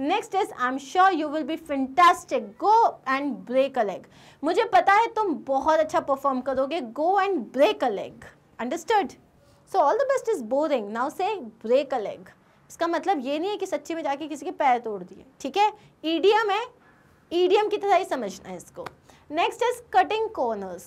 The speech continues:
Cutting corners का मतलब क्या होता है? Doing something poorly in order to save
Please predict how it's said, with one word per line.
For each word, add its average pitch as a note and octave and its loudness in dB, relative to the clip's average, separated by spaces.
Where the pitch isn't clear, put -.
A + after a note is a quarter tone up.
Cutting A4+ 0
corners C#4+ -2
का F4+ -4
मतलब D4 -4
क्या D4+ -2
होता C#4+ -2
है? D4+ -4
Doing E4+ -4
something D#4+ -6
poorly D#4+ 2
in D4+ -6
order C4 -2
to E4 -8
save D4 -2